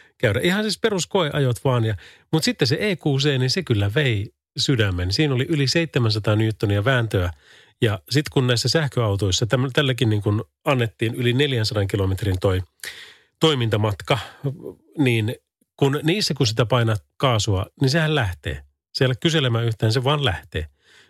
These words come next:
Niin sillä seitsemänsadan newtonin väännöllä, ja hevosiakin oli siinä ihan riittävästi, niin voi eläimen käsi, että se muuten lähti se auto.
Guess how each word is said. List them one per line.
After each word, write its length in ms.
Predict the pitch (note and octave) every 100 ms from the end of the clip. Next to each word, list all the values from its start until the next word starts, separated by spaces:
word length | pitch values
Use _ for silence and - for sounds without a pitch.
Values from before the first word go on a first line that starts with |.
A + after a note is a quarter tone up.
| _
Niin 240 | A#2+ G#2 - _ _ _
sillä 320 | - D#3+ C3+
seitsemänsadan 640 | A#2 D#3 C#3 C3 A2 G#2+ F2 F#2+ - -
newtonin 420 | C3+ - A2+ B2 - - - -
väännöllä, 420 | C#3+ C#3+ B2+ G#2+
ja 180 | G2+ A2 -
hevosiakin 520 | A#2 D3 C3 A#2+ G2+ G#2+
oli 140 | G#2
siinä 160 | G#2+ A#2
ihan 180 | A2
riittävästi, 500 | A2+ A2+ G#2+ F#2+ -
niin 220 | G2 F#2 F2 - - - - - _ _ _
voi 340 | B2 B2 A#2+ - _ -
eläimen 600 | F3+ E3 C3 A#2 G#2+ F#2+ -
käsi, 340 | A3 G#3+ D3+
että 160 | A2+ -
se 80 |
muuten 400 | G#2+ F#2+ F#2+ F#2+
lähti 300 | G2+ F#2+ -
se 140 | F#2+ F2
auto. 400 | D2+ C#2+ C#2+